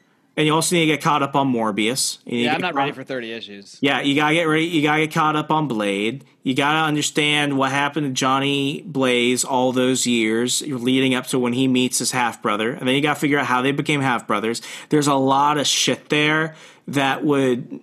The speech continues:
Speaker 1: just make it not fun for you because you'd have to be Googling it, like, all day. Or go back and actually do the hard work of reading it all.
Speaker 2: Maybe I'll just stick to the Nicolas Cage movies. Maybe I'll try to sac-, track down that sequel that I never
Speaker 1: <laughs> I, I think the sequel is good. Uh,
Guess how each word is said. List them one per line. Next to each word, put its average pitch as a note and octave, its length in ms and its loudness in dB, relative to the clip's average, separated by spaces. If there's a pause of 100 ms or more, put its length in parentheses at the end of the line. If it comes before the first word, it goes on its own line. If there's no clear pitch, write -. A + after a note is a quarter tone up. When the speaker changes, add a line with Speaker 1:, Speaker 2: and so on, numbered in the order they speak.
Speaker 1:
just C#3 240 0
make C3 320 2
it C3 180 -2
not A#2+ 300 0
fun A#2 300 0
for A2+ 180 -2
you A#2 220 -6
because B2 260 -2
you'd B2 140 0
have B2+ 180 0
to C3 60 -4
be A#2+ 180 0
Googling A2 500 0
it, G2+ 200 -4
like, G#2 260 -4
all G#2 220 0
day. G2+ 340 -4 (680)
Or D3+ 80 2
go D3+ 180 2
back C#3 240 0
and C#3 80 2
actually C3 280 2
do B2+ 180 2
the A#2 80 2
hard A#2 180 2
work A#2 160 0
of G#2+ 240 -4
reading A2 380 2
it F2+ 100 -4
all. - 400 -2 (320)
Speaker 2:
Maybe A#3+ 180 0
I'll G3 100 2
just D#3+ 120 -2
stick D3 160 -2
to - 60 -14
the C3 80 -2
Nicolas A#2+ 320 -4
Cage A2 240 -6
movies. G#2+ 260 -8
Maybe C3+ 80 -4
I'll B2+ 100 0
try B2 140 -4
to A2+ 60 -2
sac-, A#2 260 -8
track A#2+ 220 -6
down A2 140 -6
that G#2+ 100 -10
sequel G2+ 320 -12
that G2 100 -14
I G2 60 -16
never - 800 -4 (160)
Speaker 1:
<laughs> - 160 -14
I, B3 260 0
I C4 140 0
think C4+ 200 -4
the G#3 60 -2
sequel F#3 420 0
is C3+ 120 -2
good. G#2+ 440 -2
Uh, A#2 340 0